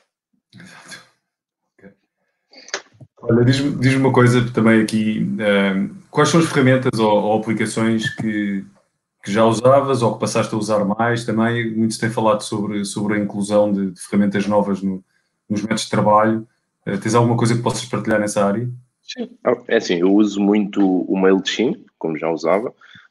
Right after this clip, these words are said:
Speaker 2: Portanto, a, a equipa de marketing, neste caso, é que agora trata dessa parte, mas eu já na altura comecei com isso.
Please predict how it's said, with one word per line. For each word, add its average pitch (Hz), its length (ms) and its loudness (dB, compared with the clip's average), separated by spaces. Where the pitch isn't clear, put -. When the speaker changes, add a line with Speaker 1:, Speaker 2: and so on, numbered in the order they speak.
Speaker 2:
Portanto, 85 640 -2
a, 80 580 -4
a 82 80 0
equipa 85 300 -2
de 87 60 -2
marketing, 85 260 -2
neste 82 160 -2
caso, 82 280 2
é 80 40 2
que - 200 -2
agora 80 300 2
trata 80 320 0
dessa 78 240 -2
parte, 110 340 0
mas 87 140 -8
eu 82 300 -8
já 80 160 -6
na 82 80 -8
altura 80 340 -6
comecei - 320 -8
com 92 200 0
isso. 113 240 -6